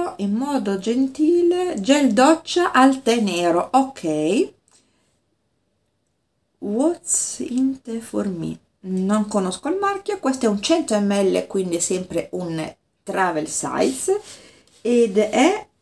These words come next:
quattro euro. Profumato. Profumato.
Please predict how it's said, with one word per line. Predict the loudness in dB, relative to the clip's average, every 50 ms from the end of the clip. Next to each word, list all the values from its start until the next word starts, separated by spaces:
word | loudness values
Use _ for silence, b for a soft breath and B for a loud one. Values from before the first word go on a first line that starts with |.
| _ _ _
quattro | -6 0 2 2 2 0 -2 -4 0 0 0 0 0
euro. | -2 -2 0 0 -2 0 0 -2 -2 -4 -6 -14 _ _ _ _ _ _ _ _ -20 -20 _ _ _ _ -20 -20 _ _ _ _ _ _ _ _ _ _ _ _ _ _ _ _ _ _ _ _ _ _ _ _ _ _ _ _ _ _ _ _ _ _ _ _ _ _ _ _ _ _ _ _ _ _ -12
Profumato. | -4 -2 -2 -2 -2 -2 0 2 2 2 0 0 -2 -4 -6 -6 -6 -10 _ _ _ _ _ _ _ _ _ _ _ _ _ _ _ _ _ _ _ _
Profumato. | -8 -8 -8 -4 -4 -4 -4 -4 -8 -12 _ _ _